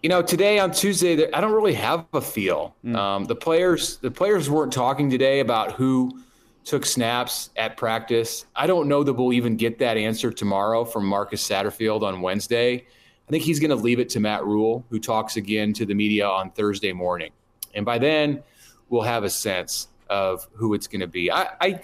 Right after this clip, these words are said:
Speaker 1: I came out of Monday, out of the, the press conference on Monday with the head coach, thinking that there was maybe a slightly above fifty percent chance that you'd see Heinrich Haarberg as the starter. And part of that is just based on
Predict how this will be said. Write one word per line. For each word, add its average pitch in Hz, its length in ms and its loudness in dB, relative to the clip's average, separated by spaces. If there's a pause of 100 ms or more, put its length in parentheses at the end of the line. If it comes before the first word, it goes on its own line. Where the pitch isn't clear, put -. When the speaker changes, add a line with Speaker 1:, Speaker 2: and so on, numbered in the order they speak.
Speaker 1:
I 185 80 0
came 208 240 0
out 185 160 2
of 143 100 2
Monday, 147 640 0 (120)
out 120 160 0
of 113 140 2
the, 104 300 0 (380)
the 104 80 -8
press 135 240 -2
conference 131 380 -2
on 110 140 0
Monday 120 600 2
with 110 220 -2
the 110 80 0
head 110 220 -4
coach, 110 500 -2 (560)
thinking 151 360 0
that 123 160 0
there 117 160 4
was 113 360 0 (1080)
maybe 123 200 0
a 120 60 2
slightly 127 580 2
above 110 440 0
fifty 123 400 -6
percent 120 400 -2
chance 117 580 -2
that 101 180 -2
you'd 107 160 -2
see 120 160 0
Heinrich 110 340 0
Haarberg 110 500 0
as 101 140 -2
the 98 80 -10
starter. 110 520 0
And 101 200 -2
part 180 220 -2
of 180 60 0
that 139 240 2
is 110 260 -2 (360)
just 120 280 -4
based 127 320 2
on 110 480 0